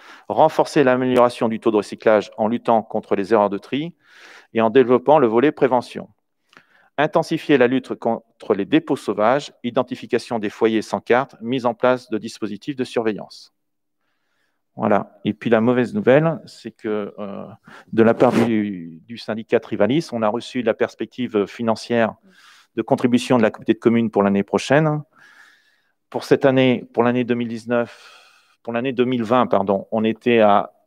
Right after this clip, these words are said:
six cent cinquante-quatre mille euros de contribution. Et pour l'année deux mille vingt et un, on risque de passer à huit cent deux mille euros de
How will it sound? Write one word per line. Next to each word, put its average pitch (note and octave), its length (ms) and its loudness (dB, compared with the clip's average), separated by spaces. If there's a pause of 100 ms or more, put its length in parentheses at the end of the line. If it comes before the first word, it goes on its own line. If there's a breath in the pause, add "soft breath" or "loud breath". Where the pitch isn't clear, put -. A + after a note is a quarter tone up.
six - 260 -6
cent D3 140 0
cinquante-quatre B2 520 -2
mille A#2+ 140 0
euros A2 240 6
de G2+ 100 0
contribution. A2+ 760 -4 (720 soft breath)
Et G#2+ 100 -4
pour A#2 160 0
l'année B2 200 2
deux A#2 140 0
mille A#2+ 180 -4
vingt A2 220 -2
et G#2+ 80 -2
un, C3+ 360 0
on A2 140 -4
risque B2 220 -6
de A2 60 -4
passer C3+ 400 -2
à B2 260 4
huit A#2 200 -8
cent C#3 200 -4
deux A2+ 120 -2
mille B2+ 200 -4
euros A#2+ 220 2
de A#2+ 200 0